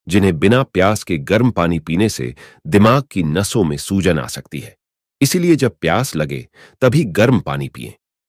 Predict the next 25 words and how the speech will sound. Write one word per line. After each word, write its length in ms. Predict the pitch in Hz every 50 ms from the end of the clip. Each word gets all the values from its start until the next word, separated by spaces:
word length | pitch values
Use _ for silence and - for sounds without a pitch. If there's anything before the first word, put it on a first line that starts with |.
| _ _ _ -
बार-बार 560 | 80 113 131 156 160 113 90 90 98 110 101
गर्म 300 | 80 69 87 92 95 95
पानी 260 | 78 80 80 85 87 80
पीने 280 | - 80 82 92 101
से 240 | - - 71 73 73 - - - -
सिर 280 | - - 160 165 131
दर्द 300 | 95 78 95 90 80 73
भी 200 | 73 - 101 123
बढ़ता 340 | 95 80 78 - - 80 78
है। 180 | - - - _ _ _ _ _ _ _ _ _ 120
इससे 200 | 117 - 107 92
दिक्कत 380 | 78 107 104 - - 143 147 143 - - -
और 220 | 92 95 98 87
बढ़ 200 | 76 65 82 73
सकती 320 | - - 71 - - 67
है। 180 | 60 - - - _ _ _ _ _ _ _ _ _ -
डिस्क्लेमर, 560 | 78 90 95 - - 82 76 69 64 - - _ _ _ _ _ _ _ _ _ _ -
यह 160 | 90 127 127
वीडियो 420 | 101 92 117 131 123 147 170 170 151
केवल 300 | - 120 117 120 123 107
सामान्य 560 | - - 85 78 80 85 98 107 104 95 85
जानकारी 500 | - 85 76 76 73 76 76 76 82 78
के 140 | - 73 67
लिए 180 | 67 71 65
है। 220 | - - - -